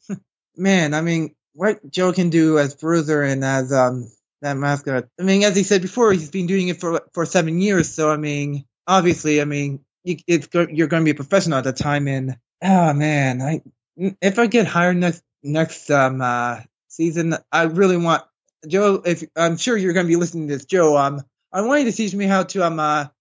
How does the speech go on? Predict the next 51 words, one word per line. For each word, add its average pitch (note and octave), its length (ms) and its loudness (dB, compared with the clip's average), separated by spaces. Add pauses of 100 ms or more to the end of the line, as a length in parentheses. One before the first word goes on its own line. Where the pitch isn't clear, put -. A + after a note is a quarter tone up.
(360)
how F3 80 -10
to, F3 300 0
um, D3+ 180 0
uh, C#3 280 -2
roll, E3+ 440 4
as D3 240 2
in D3 280 -4 (380)
do E3+ 80 -6
a E3 40 -2
somersault. E3+ 920 -2
Um, C#3 420 0 (200)
<laughs> - 180 -20
I'm F#3 140 0
kinda B3+ 260 2
scared A3+ 280 2
about F#3 160 2
doing G#3+ 240 -2
that, D#3 160 -4
considering F3 340 -4
that, D#3+ 220 0
um, C#3+ 300 -2 (400)
with E3+ 180 0
what E3+ 140 6
happened D3+ 540 0
when D3+ 160 -4
I, C3+ 40 -2
you C#3 360 -10
know, D3 140 0
during D#3 220 0
a C#3 60 -2
dance, D3 380 2
I C3 100 0
don't C#3 140 -4
want B2+ 180 0
it A#2+ 120 -6 (300)
going C3+ 320 2
off. A#2+ 300 -2 (260)
Yeah, G#3 100 2
I B3+ 40 4
had G#3+ 80 4
an F3+ 140 2
awesome G3+ 360 0
time F#3 280 -2
being F3+ 240 -2
in F3 100 0
Inflatable F3+ 320 -2
Mascot. F#3 320 2
It - 80 -6
certainly G#3 320 -2
was, F3+ 300 0
um, E3 420 0